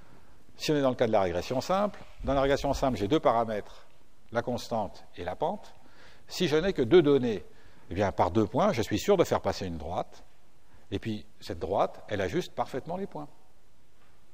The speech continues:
Voilà. Donc ici, on est dans ce cas-là. Les modèles de ce type-là ne sont pas si rares qu'il n'y paraît. Quand on est dans des situations expérimentales très tendues où chaque ex-, chaque essai coûte très cher,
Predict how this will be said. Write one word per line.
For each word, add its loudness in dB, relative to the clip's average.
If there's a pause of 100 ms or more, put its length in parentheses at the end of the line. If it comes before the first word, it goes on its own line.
(260)
Voilà. -10 (300)
Donc 0
ici, 4
on 6
est 6
dans 6
ce -6
cas-là. 4 (340)
Les 12
modèles 10
de 8
ce 6
type-là 2
ne 0
sont -2
pas 2
si -2
rares -2
qu'il -4
n'y -4
paraît. -4 (680)
Quand -4
on -2
est 0
dans 0
des -2
situations -4
expérimentales -2
très -2
tendues -4
où -4
chaque -4
ex-, -8 (260)
chaque -6
essai -4
coûte -12
très -6
cher, -10